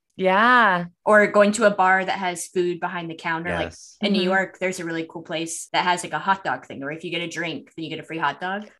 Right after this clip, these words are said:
Speaker 3: There's,
Speaker 1: Oh,
Speaker 3: there used
Speaker 1: that
Speaker 3: to be a
Speaker 1: sounds awesome.
Speaker 3: there still might be a one, you get a drink, you get a free pizza.
Speaker 2: Love that.
Speaker 3: It was
Speaker 2: I
Speaker 3: the
Speaker 2: love
Speaker 3: best.
Speaker 2: it.
Speaker 3: Alligator Lounge. I don't know if
Speaker 1: It's
Speaker 3: it's
Speaker 1: al-
Speaker 3: still around or not.
Speaker 2: Ah.
Speaker 1: It's almost like American tapas,
Speaker 3: Yeah.
Speaker 1: basically.
Speaker 2: Yes.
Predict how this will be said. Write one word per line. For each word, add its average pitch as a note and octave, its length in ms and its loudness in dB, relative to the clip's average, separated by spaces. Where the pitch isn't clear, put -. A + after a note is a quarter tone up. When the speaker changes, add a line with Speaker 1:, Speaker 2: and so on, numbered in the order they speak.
Speaker 3:
There's, C#3 160 6
Speaker 1:
Oh, E3+ 260 2
Speaker 3:
there B2 120 4
used F#3+ 220 4
Speaker 1:
that G3 40 -2
Speaker 3:
to G3+ 60 4
be F#3 60 6
a - 100 4
Speaker 1:
sounds - 40 -4
awesome. D#3 560 -4
Speaker 3:
there A#2+ 240 2
still D#3+ 280 4
might G2+ 240 0
be F#2+ 200 -6
a F2+ 100 -6
one, G#2 380 0
you G#2+ 140 -2
get G2 140 2
a F#2+ 60 -2
drink, F#2+ 240 -4
you F#2+ 80 -8
get F#2 140 0
a - 40 -10
free - 160 -8
pizza. - 460 -8
Speaker 2:
Love F3 400 2
that. C#3+ 280 -8
Speaker 3:
It A2 140 4
was F#2+ 340 2
Speaker 2:
I G#2+ 80 4
Speaker 3:
the G2+ 40 6
Speaker 2:
love F#2 60 -2
Speaker 3:
best. E2 340 -2
Speaker 2:
it. - 60 -8
Speaker 3:
Alligator G#2 480 2
Lounge. E2+ 580 -10
I G#2 80 2
don't G#2+ 120 4
know A2 60 6
if G#2+ 60 6
Speaker 1:
It's F#2+ 60 2
Speaker 3:
it's B3 40 6
Speaker 1:
al- A#3 120 2
Speaker 3:
still G2 160 0
around F2 300 -2
or D#2+ 40 -8
not. D#2+ 220 -10
Speaker 2:
Ah. E3+ 540 -6
Speaker 1:
It's A3 200 2
almost A#3+ 280 4
like G#3+ 180 4
American G3 840 0
tapas, C#3+ 760 -8
Speaker 3:
Yeah. F#2+ 300 4
Speaker 1:
basically. E3 300 -2
Speaker 2:
Yes. F3+ 600 2